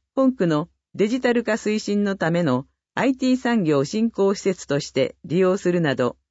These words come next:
区民の未来のための新たな利用方法を早めに検討すべきではないですか？答え。統廃合などに伴い、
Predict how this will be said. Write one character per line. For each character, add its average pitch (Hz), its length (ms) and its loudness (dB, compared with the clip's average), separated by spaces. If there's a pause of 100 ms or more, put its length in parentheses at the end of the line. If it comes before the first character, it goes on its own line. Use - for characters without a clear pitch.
(460)
区 269 120 2
民 226 240 4
の 175 80 2
未 254 160 4
来 247 200 4
の 202 140 0
た 196 140 -2
め 190 120 0
の 135 220 0 (180)
新 254 260 0
た 190 120 0
な 156 140 2
利 175 180 0
用 220 180 2
方 214 240 4
法 135 360 4
を 127 120 -4 (260)
早 226 240 2
め 247 120 6
に 233 140 4
検 214 340 -2
討 196 160 2
す 196 100 -2
べ 202 100 2
き 143 120 -4
で 131 120 2
は 123 100 0
な 139 120 0
い 131 60 0
で 113 120 -4
す - 100 -20
か？ 160 180 -6 (1600)
答 165 300 0
え。 - 140 -4 (1160)
統 269 140 4
廃 277 260 2
合 208 180 2
な 208 140 0
ど 196 100 2
に 151 140 2
伴 175 360 0
い、 127 160 0